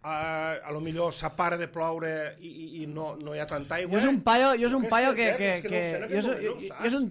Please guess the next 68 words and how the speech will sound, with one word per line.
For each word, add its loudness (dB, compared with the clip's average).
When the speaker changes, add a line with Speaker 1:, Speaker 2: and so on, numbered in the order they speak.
Speaker 2:
tio 4
que, 0
que, -2
que, -2
que -4
em -2
fa -6
flipar -2
tant, -2
que -2
és -6
que 4
ja 4
m'agrada, -6
no -8
sé. -10
No, -2
no 2
vull 0
que -2
es -8
converteixi -6
en -4
un, -4
en -2
un -2
mortal. -2
O -20
sigui, -10
Lorenzo 2
va 2
guanyar 2
el 0
Mundial 0
i 0
es -2
va -2
convertir -2
en -2
un -4
mortal. -10
Ha -8
baixat -10
marxa, -2
ja -4
no -6
fa -12
tontades, -4
ja -8
no -8
es -10
llança -8
vestit -12
d'astronauta -6
dins -6
d'un -6
xarco -6
a -16
punt -8
d'ofegar-se, -2
Speaker 1:
Sí, -12
per -10
Speaker 2:
ja 4
no 4
ho -2
Speaker 1:
tot -4
Speaker 2:
fa. 0
Speaker 1:
avall. -4